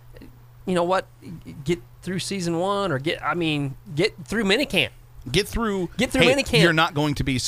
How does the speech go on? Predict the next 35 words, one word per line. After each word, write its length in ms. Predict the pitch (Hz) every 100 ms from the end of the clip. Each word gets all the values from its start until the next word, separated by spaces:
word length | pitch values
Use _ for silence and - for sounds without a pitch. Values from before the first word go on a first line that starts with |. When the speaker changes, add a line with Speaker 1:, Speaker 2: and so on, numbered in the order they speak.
| -
Speaker 2:
w-, 120 | 139 147
we've 160 | 131 113
decided 340 | 107 135 117
we're 80 | 117
not 180 | 110 104
gonna 140 | 101
suspend 340 | 104 - 98 85
Deshaun 220 | 95 85
Watson. 300 | 82 - - - - - -
Okay, 340 | 117 98 85 - 101
then 240 | 92 101
let's 200 | 90 -
roll. 200 | - 50 - - - -
<laughs> 340 | - - 151
Go 140 | 123
do 160 | 107 107
whatever 240 | 101 101
you 140 | 95 98
want. 240 | 92 92
Get 140 | 113 95
drunk 180 | 101
and 80 | 92
chase 260 | - 95 -
all 140 | 107 98
the 80 | - - 107
Bahamian 260 | 107 101
ta-, 180 | 104 98
Bahamian 400 | 110 113 110 101
tail 240 | 92 107 101
you 140 | 95
want. 240 | 104 82 - - -
I 60 | -
don't 140 | 104
care. 400 | 92 123 90 78 - - - - - -
But 240 | 110 117